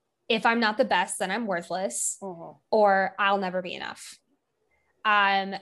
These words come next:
Speaker 1: so I really work with them on slowing down.
Speaker 2: Mm-hmm.
Speaker 1: A lot of times the reason that overachievers are so go, go, go, go, go is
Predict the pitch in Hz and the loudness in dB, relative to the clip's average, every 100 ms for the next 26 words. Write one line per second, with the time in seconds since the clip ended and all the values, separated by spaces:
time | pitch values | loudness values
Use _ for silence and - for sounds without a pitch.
0 | _ - - 220 214 214 254 320 294 226 | _ -6 0 2 2 2 4 2 2 -2
1 | 226 226 220 175 196 185 190 185 180 180 | -4 -6 -2 -2 -2 -6 -6 -6 -6 -6
2 | 185 180 _ _ _ - - - 202 196 | -8 -12 _ _ _ -6 -4 -4 -4 -2
3 | 196 190 185 180 156 151 214 _ _ _ | 0 0 -2 -4 -6 -8 -16 _ _ _
4 | _ - 185 175 175 226 226 214 220 220 | _ -20 -20 -20 -2 2 4 2 2 4
5 | 233 277 - 220 214 220 214 196 202 190 | 4 4 0 -4 -4 -4 -4 -2 -4 -4
6 | 196 190 190 202 _ - 190 185 185 180 | -6 -6 -8 -10 _ -8 0 2 2 0
7 | - 202 196 196 190 202 190 185 185 185 | -4 -4 -2 -4 -4 -6 -2 -2 -2 -6
8 | 196 - - 196 185 180 180 180 185 _ | -4 -2 0 0 2 0 -2 -4 -10 _
9 | _ _ _ _ _ _ 233 208 214 196 | _ _ _ _ _ _ 0 2 2 0
10 | 190 190 233 262 220 208 208 202 | 0 2 6 6 6 4 0 -6